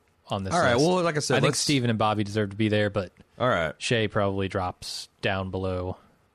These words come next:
Speaker 2: Well, we're almost through. I feel like we're, we're getting close to the end of this list, so let's just keep chun-, chun-, uh, chunking.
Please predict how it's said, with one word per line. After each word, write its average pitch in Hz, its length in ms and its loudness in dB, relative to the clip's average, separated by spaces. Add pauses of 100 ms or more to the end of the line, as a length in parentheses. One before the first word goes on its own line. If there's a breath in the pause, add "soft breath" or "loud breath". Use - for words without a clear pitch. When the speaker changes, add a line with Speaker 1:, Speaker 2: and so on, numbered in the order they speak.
(520)
Speaker 2:
Well, 113 120 -2
we're 151 100 2
almost 180 280 0
through. 139 160 2
I 110 60 0
feel 185 120 0
like 143 120 2
we're, 95 180 0
we're 101 100 -4
getting 98 240 -4
close 107 280 -4
to 95 60 -4
the 82 80 -4
end 90 120 -2
of 82 40 -6
this 80 160 -8
list, 85 220 -4
so 85 60 -6
let's 85 100 -6
just - 140 -10
keep 85 160 -10
chun-, 78 260 -8
chun-, 80 380 -10
uh, 85 160 -8
chunking. 71 580 -10